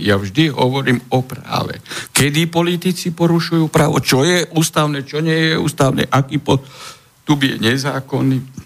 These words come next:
A v tejto spojitosti aj hovorím o nástupe právnej zodpovednosti. A vždy, čo som povedal, aj pred tromi rokmi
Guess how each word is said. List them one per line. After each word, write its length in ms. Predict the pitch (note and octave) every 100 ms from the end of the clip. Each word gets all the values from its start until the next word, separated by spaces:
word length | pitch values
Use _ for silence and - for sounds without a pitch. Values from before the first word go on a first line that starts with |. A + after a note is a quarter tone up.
| -
A 160 | D#3
v 80 | -
tejto 240 | C4 C4 A3+
spojitosti 880 | - F#3 G#3+ G3+ G#3 G3 - G3 -
aj 80 | E3+ E3
hovorím 400 | F3 F#3+ F#3 F3+ D#3
o 80 |
nástupe 560 | D#3+ D#3+ E3 E3+ E3 E3
právnej 400 | D#3 D#3 E3 F3
zodpovednosti. 1040 | E3+ G3 - - E3 E3 C3+ - - - - - - -
A 80 | B2+
vždy, 320 | B2+ B2+ D3+
čo 160 | A3+ A3+
som 240 | G#3+ G3
povedal, 400 | F#3 G3+ G3+ G#3
aj 80 | F3
pred 240 | E3+ F3+ F3+
tromi 320 | G3+ G3 G3
rokmi 560 | A3+ A#3+ F3+ C#3+ B2+